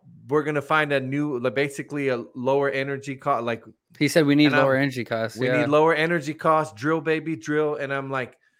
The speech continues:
Speaker 1: I feel like there's gonna, in order to do that, we, and I was like, "Maybe we need a new source of energy." I'm
Speaker 2: Mm-hmm.
Speaker 1: just saying, it's almost like you're watching all this stuff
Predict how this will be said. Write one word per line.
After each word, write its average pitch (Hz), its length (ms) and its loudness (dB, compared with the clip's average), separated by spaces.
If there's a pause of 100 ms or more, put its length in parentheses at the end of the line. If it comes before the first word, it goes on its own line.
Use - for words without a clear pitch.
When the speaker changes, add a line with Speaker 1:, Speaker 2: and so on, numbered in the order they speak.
(280)
Speaker 1:
I 135 180 4
feel 165 280 0
like 143 340 0 (920)
there's 127 240 -2
gonna, 139 200 -4
in 139 180 -2
order 151 260 4
to 135 140 0
do 196 220 -2
that, 147 440 2 (220)
we, 139 320 -4
and 139 180 0
I 139 60 4
was 135 140 0
like, 131 260 0 (200)
"Maybe 107 360 -10
we 123 160 -6
need 127 200 -6
a 127 80 -6
new 131 200 -6
source 139 340 -6
of 127 100 -8
energy." 180 540 -6 (320)
I'm 120 100 -8
Speaker 2:
Mm-hmm. 120 200 -2
Speaker 1:
just 127 320 -6
saying, 170 460 -2
it's - 180 -12
almost 170 280 -4
like 143 180 -8
you're 113 100 -12
watching 123 480 -10
all 117 140 -14
this 113 200 -20
stuff 123 460 -12